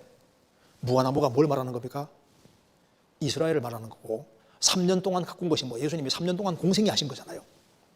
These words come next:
그래도 회개치 않는 겁니다. 그래서 끝까지 회개치 않으니까 찍어버려줘서, 이 무화나무 누굽니까? 이스라엘을 가르치는 것이 맞잖아요. 이스라엘.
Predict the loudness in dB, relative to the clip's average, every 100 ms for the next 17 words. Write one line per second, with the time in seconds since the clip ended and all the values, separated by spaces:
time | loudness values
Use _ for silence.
0 | _ _ _ _ 6 8 10 10 10 10
1 | 8 6 4 -4 -12 -16 _ _ _ _
2 | _ _ 10 12 10 2 0 6 12 12
3 | 12 12 12 12 12 8 6 6 6 10
4 | 12 12 8 6 4 6 8 8 8 4
5 | 2 2 2 -2 -6 -20 _ _ _ _
6 | _ _ _ _ 6 8 12 12 12 12
7 | 8 6 6 6 2 -8 -12 -20 _ -20
8 | -20 -20